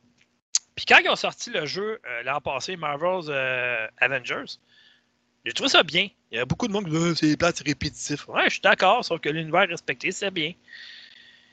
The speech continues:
Et puis là, ce qu'ils ont annoncé, Marvel's Guardians of the Galaxy, j'étais content. OK,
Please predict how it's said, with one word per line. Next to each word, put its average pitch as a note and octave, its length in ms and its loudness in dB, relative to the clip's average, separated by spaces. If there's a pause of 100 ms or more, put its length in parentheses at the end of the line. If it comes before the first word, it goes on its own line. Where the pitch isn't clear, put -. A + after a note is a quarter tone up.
(360)
Et B2+ 80 6
puis D#3 160 4
là, C4 100 8
ce - 100 0
qu'ils F#3+ 80 6
ont - 20 8
annoncé, D#3 320 2
Marvel's F3 340 0
Guardians D#3 300 -2
of D#3 80 2
the C3+ 40 -2
Galaxy, C3+ 540 2 (480)
j'étais C3+ 220 0
content. G#2+ 400 -6 (600)
OK, G#3 140 2